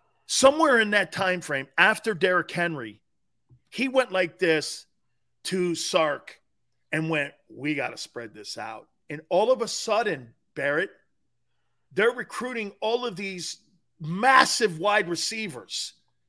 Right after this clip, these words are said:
and they're going, and all of a sudden,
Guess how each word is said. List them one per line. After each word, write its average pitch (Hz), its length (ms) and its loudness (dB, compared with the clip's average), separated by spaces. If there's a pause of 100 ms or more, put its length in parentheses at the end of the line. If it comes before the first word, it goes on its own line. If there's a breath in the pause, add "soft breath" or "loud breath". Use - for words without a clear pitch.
(420)
and 208 180 0
they're 208 140 2
going, 196 500 2
and 143 80 -4
all 208 100 4
of 247 80 -2
a 220 40 0
sudden, 226 580 0